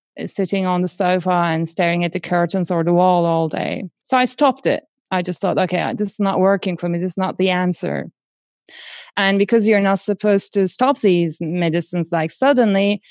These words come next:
it just threw me to the opposite side where I had so much energy all of a sudden. I could sleep, like, two hours and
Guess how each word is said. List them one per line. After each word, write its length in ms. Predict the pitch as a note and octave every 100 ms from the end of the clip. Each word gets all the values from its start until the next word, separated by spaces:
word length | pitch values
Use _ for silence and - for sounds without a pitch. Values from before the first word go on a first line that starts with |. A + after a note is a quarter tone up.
| _
it 160 | - -
just 380 | G#3+ - - C4 _ _ _ _ -
threw 280 | - C4+ B3
me 420 | A#3 A3+ A3 G#3+
to 160 | G#3
the 320 | F#3+ G3 G3+ - _ -
opposite 500 | B3 C#4 F#3 E3+ -
side 460 | - F#3+ E3+ F3 F#3+
where 240 | G3 G3
I 80 | G3
had 220 | G#3 G3
so 360 | - B3 C4 A#3+
much 220 | A3 G#3+
energy 480 | G3+ G3 E3 F3 E3
all 180 | E3
of 120 | E3 D#3
a 40 |
sudden. 220 | F3+ E3+
I 140 | F3+ E3+
could 160 | F#3+
sleep, 320 | - F#3 F3
like, 220 | F3+ E3 -
two 280 | A#3+ A3
hours 640 | G3 F3+ F3 F3+ F3+ F3+ E3+
and 240 | E3+ F3